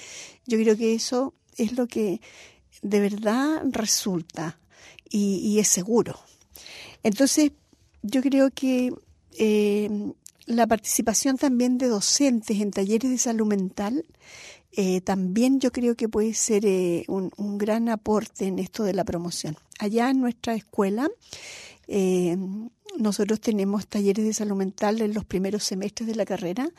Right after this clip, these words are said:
y participan diez, doce docentes que se van rotando y que les va permitiendo también a ellas movilizar estas herramientas de apoyo a los estudiantes. Eso yo encuentro que es una iniciativa muy efectiva en términos de,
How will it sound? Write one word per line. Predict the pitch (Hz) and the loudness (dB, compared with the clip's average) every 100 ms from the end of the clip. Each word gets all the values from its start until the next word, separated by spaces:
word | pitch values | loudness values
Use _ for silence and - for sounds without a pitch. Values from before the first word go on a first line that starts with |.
| - - - - _ - | -16 -20 -20 -20 _ -2
y | 214 190 185 185 185 180 | 0 2 2 0 -2 -2
participan | 202 190 196 - 208 208 208 202 196 | -4 -2 -2 0 -2 0 0 0 0
diez, | 202 233 247 247 - - | 2 2 2 0 -4 -4
doce | 185 220 233 - 226 | 0 0 0 -4 -4
docentes | 220 196 - 208 214 - 240 | -2 -4 -4 -2 -4 -6 -6
que | - | -4
se | - 196 | -2 0
van | 208 196 | -2 -2
rotando | 202 - 247 214 196 233 302 - - - _ - | -4 2 2 2 0 -4 -6 -14 -20 -20 _ -8
y | 180 | -4
que | 202 | -2
les | 208 202 220 | 0 0 0
va | |
permitiendo | 214 220 220 226 226 247 | 0 0 -2 -2 -2 -2
también | 233 220 226 233 | -2 -2 0 0
a | 226 | -2
ellas | 220 233 240 233 | -2 0 0 2
movilizar | 214 202 202 190 - 208 - 440 | 2 2 2 0 -2 -4 -6 -12
estas | - 233 | -8 -6
herramientas | 220 180 190 196 180 208 196 | -4 -4 -2 -4 -4 -6 -4
de | 180 | -4
apoyo | 190 214 185 185 170 | 0 2 2 2 0
a | 175 | -2
los | 170 | -4
estudiantes. | 196 - - - - - 208 - - | -8 -10 -10 -8 -10 -12 -16 -16 -4
Eso | 247 - 302 320 - - - _ | -2 0 0 -2 -6 -20 -20 _
yo | - 233 | -4 -2
encuentro | 220 220 226 | -2 -2 -2
que | 226 | -2
es | 220 | 0
una | 220 | 0
iniciativa | 220 214 190 190 180 208 208 | 0 0 0 -2 0 2 2
muy | 202 220 269 285 | 2 4 4 2
efectiva | 254 233 214 - 208 196 | -2 -6 -6 -4 -2 -2
en | 196 | -2
términos | 185 190 196 196 190 | -4 -4 -4 -4 -6
de, | 190 180 - | -6 -6 -8